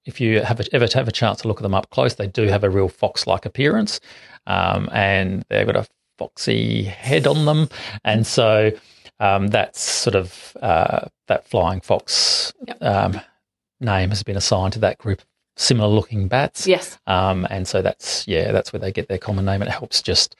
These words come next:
Speaker 1: um, separate them out in a common name.
Speaker 2: Yep.
Speaker 1: Um,
Speaker 2: So
Speaker 1: technically
Speaker 2: cute.
Speaker 1: they're a bat, and, um, they're just in the, that megabat group as opposed to the microbat group.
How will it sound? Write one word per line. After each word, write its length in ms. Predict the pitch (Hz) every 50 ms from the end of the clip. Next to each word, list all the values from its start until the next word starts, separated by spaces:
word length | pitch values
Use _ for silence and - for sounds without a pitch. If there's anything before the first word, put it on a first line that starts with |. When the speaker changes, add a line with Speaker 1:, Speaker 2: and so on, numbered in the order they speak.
| - - - - - _ _ _ -
Speaker 1:
um, 720 | 98 90 85 85 87 85 85 82 78 78 80 90 85 - _ _ _ _ _ - - -
separate 540 | - - - - - 101 90 85 87 87 -
them 120 | 104 90
out 300 | 90 92 95 90 - -
in 100 | 127 107
a 80 | 95 92
common 320 | - 117 123 110 110 107
name. 360 | 107 104 104 107 104 104 101 92
Speaker 2:
Yep. 260 | 233 226 - - -
Speaker 1:
Um, 540 | 117 104 98 98 98 98 98 101 101 98 _
Speaker 2:
So 160 | _ - - -
Speaker 1:
technically 240 | - 214 - 139 135
Speaker 2:
cute. 60 | 123
Speaker 1:
they're 160 | 123 117 113 113
a 40 |
bat, 360 | 113 117 139 143 135 - - 135
and, 280 | 117 110 110 113 - -
um, 340 | 117 113 107 107 107 104 104
they're 140 | 104 101 95
just 240 | 104 95 - -
in 80 | 107 90
the, 240 | 92 90 87 92 - _ 240 151
that 300 | 113 - 104 110 - -
megabat 480 | 117 104 101 98 101 95 98 98 -
group 240 | - - 104 101 95
as 120 | 107 95 104
opposed 340 | 95 - 101 98 95 - -
to 60 | 120
the 120 | 107 113 123
microbat 560 | 139 156 - - - 107 90 - - - _
group. 240 | _ - - -